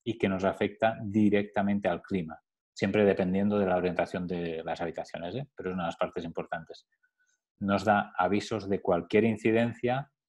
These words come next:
Imaginaros que, ah, no sé, no encuentra el mini server, el sensor de temperatura, nos va a avisar de decir, "Hey, no encuentro, no tengo que ver, no hay cobertura en el sensor de temperatura. Es un termostato wifi, no te lo va a dar".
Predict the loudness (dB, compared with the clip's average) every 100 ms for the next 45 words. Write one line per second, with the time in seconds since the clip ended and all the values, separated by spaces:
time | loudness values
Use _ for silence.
0 | _ _ _ _ _ _ -4 2 2 2
1 | 4 4 2 0 2 2 0 -4 _ _
2 | _ _ _ _ _ -6 -2 0 0 -4
3 | -8 -12 -14 -10 -4 -4 -4 -2 0 0
4 | 2 6 8 8 6 2 -2 0 0 2
5 | 2 2 2 0 -4 -10 -6 -2 -2 0
6 | -2 0 0 0 2 2 2 2 0 0
7 | 0 0 0 0 0 -2 -4 -4 -2 -2
8 | -4 -12 -12 -8 -6 -4 -2 0 2 2
9 | 2 0 -2 -2 0 0 -2 -6 _ -8
10 | -6 -4 -2 -2 0 0 0 0 -4 -6
11 | -8 -8 -6 -6 -6 -4 -4 -2 -4 -6
12 | -12 -10 -8 -6 -8 -8 -6 -6 -6 -8
13 | -10 -10 -10 -10 -12 -18 _ -4 2 4
14 | 4